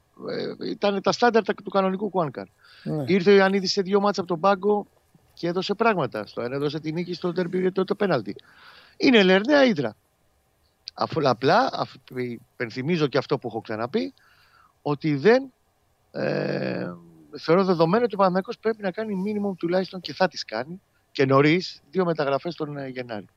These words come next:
Speaker 2: Μμμ.
Speaker 1: Μη σου πω ότι θα ανέβει και το νούμερο, αλλά προς το παρόν μπορώ να σου πω για το, για half και για extreme δεδομένα.
Speaker 2: Και half και extreme.
Speaker 1: Ναι.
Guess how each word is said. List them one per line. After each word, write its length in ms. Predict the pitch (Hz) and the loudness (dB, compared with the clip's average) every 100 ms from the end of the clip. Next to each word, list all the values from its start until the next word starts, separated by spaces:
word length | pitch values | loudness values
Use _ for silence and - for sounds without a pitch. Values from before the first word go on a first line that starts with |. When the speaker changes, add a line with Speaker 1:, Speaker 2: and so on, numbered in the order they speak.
| _ | _
Speaker 2:
Μμμ. 280 | 139 120 151 | -8 -6 -4
Speaker 1:
Μη 100 | 180 | -2
σου 120 | 170 | -2
πω 100 | - | 0
ότι 180 | 175 170 | 0 2
θα 120 | 160 | 2
ανέβει 280 | 156 165 135 | 4 4 2
και 100 | 127 | 0
το 120 | 117 | -4
νούμερο, 300 | 113 160 196 | -4 -2 0
αλλά 140 | 185 165 | 0 0
προς 160 | 151 | -4
το 120 | - 147 | -4 0
παρόν 200 | 156 175 | 0 0
μπορώ 120 | 175 | -2
να 60 | 160 | -2
σου 140 | 151 | -6
πω 120 | 160 | -6
για 100 | 156 | -6
το, 320 | 147 135 131 131 | -4 -6 -6 -8
για 160 | 131 143 | -8 -4
half 80 | 170 | -4
και 100 | - | -4
για 120 | 143 123 | -6 -4
extreme 220 | - 165 | -4 -4
δεδομένα. 580 | 147 135 127 120 101 95 _ _ _ _ _ _ _ _ _ _ _ _ _ _ _ _ _ _ _ _ _ _ _ _ _ _ _ _ _ _ _ _ _ _ _ _ _ _ _ _ _ _ _ _ _ _ _ _ _ _ | -2 -2 -2 -2 -6 -10 _ _ _ _ _ _ _ _ _ _ _ _ _ _ _ _ _ _ _ _ _ _ _ _ _ _ _ _ _ _ _ _ _ _ _ _ _ _ _ _ _ _ _ _ _ _ _ _ _ _
Speaker 2:
Και 200 | - 175 - | 0 0 2
half 160 | 196 190 | 0 0
και 200 | 196 180 | 0 0
extreme. 320 | - 135 117 113 _ _ _ _ _ _ _ _ _ | 0 -2 -4 -10 _ _ _ _ _ _ _ _ _
Speaker 1:
Ναι. 260 | 113 101 | -6 -6